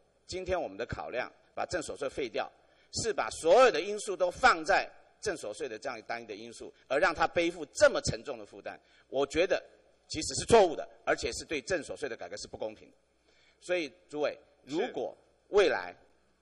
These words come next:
Speaker 1: 再有人提到或在考虑政策的时候，又把这个所谓的成交量的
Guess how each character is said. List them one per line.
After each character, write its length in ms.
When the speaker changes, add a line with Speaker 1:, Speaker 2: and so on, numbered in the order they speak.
Speaker 1:
再 300
有 220
人 200
提 200
到 200
或 180
在 140
考 320
虑 160
政 280
策 140
的 100
时 140
候， 180
又 180
把 160
这 120
个 100
所 160
谓 120
的 120
成 280
交 220
量 180
的 80